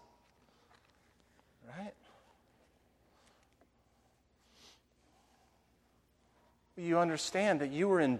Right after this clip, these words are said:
bondage to sin. Sin and Satan, children of wrath, sons of disobedience, right? The prince of the power of the air, the enemy, holding us in bondage and darkness and blindness and ignorance and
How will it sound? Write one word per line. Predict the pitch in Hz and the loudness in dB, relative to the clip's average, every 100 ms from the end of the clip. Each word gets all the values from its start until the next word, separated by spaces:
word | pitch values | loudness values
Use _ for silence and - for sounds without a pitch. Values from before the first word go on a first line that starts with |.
| - | 0
bondage | 120 147 175 180 170 - | 4 4 4 2 0 -4
to | - | -8
sin. | 151 - - 220 101 - - _ - - | -8 -8 -6 -4 -6 -10 -20 _ -16 -4
Sin | - - 208 226 151 85 - - - - 151 | 0 10 12 12 10 2 -12 -20 -20 -8 -2
and | 143 131 | -2 -2
Satan, | - - 208 - 107 80 - _ _ _ _ _ _ - | 0 6 6 6 -6 -12 -18 _ _ _ _ _ _ -4
children | 190 190 196 | 2 4 4
of | 160 156 | 4 6
wrath, | 180 156 | 6 4
sons | - 175 175 | 2 2 2
of | 175 156 | -2 -2
disobedience, | 175 175 156 175 165 143 120 - - - - _ 156 | 0 0 2 4 4 2 -2 -10 -14 -20 -20 _ -6
right? | 180 | -6
The | - | -6
prince | - 185 185 180 | 0 2 2 -2
of | 156 | -2
the | |
power | 160 175 170 160 | 2 6 8 8
of | |
the | 156 | 6
air, | 165 156 | 8 8
the | 135 156 | 8 4
enemy, | 180 151 - - | 4 2 0 -6
holding | - 180 214 202 | 4 8 10 10
us | 180 180 | 8 6
in | - 147 117 | 2 -2 2
bondage | 107 156 214 214 220 160 | 8 12 12 12 10 10
and | 120 | 2
darkness | 107 156 202 202 196 - - - | 10 12 12 8 0 -2 -10 -2
and | 131 120 | 2 8
blindness | 160 202 202 196 190 | 10 10 8 4 2
and | 160 147 | -2 2
ignorance | 175 180 185 180 175 - - - - - | 4 6 8 8 6 0 -10 -20 -8 4
and | 147 139 127 | 8 8 6